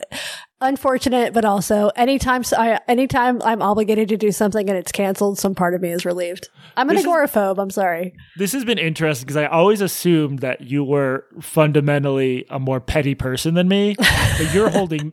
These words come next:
Speaker 2: you're holding me back in terms of what we say about this and how we say it rather than vice versa.
Speaker 1: Well, I mean, I just, I don't want it, I just don't want this to become a big fucking thing. I don't want anybody to get fired. I don't want anybody to get publicly
Speaker 2: No,
Speaker 1: shamed
Speaker 2: I'm,
Speaker 1: for
Speaker 2: no
Speaker 1: this.
Speaker 2: one's getting fired.
Speaker 1: I don't want anybody to be
Speaker 2: It's
Speaker 1: publicly shamed for this. It's an
Speaker 2: No
Speaker 1: unfortunate
Speaker 2: one's getting
Speaker 1: thing.
Speaker 2: publicly shamed.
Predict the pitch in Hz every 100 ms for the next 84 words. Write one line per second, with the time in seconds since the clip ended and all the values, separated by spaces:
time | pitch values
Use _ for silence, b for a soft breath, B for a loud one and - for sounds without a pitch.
0 | - 180 190 214 170 156 214 202 151 135
1 | 139 135 143 139 117 143 143 131 156 151
2 | 135 131 120 123 131 120 120 165 139 131
3 | 127 120 117 117 - 139 - - 302 311
4 | 311 269 269 277 269 247 247 294 - 247
5 | 262 285 285 285 - 226 233 - 240 -
6 | 226 226 - 208 208 202 196 185 196 196
7 | 190 - 185 196 190 226 226 220 202 202
8 | 190 208 208 208 208 220 214 214 196 202
9 | 202 208 196 196 196 208 208 202 190 196
10 | 190 190 - 196 190 190 190 175 170 294
11 | 302 277 190 - - 139 180 131 220 262
12 | 311 339 320 285 285 269 220 202 185 180
13 | 170 170 160 165 175 202 - 214 220 220
14 | 226 185 226 185 101 101 95 110 113 113
15 | - 117 110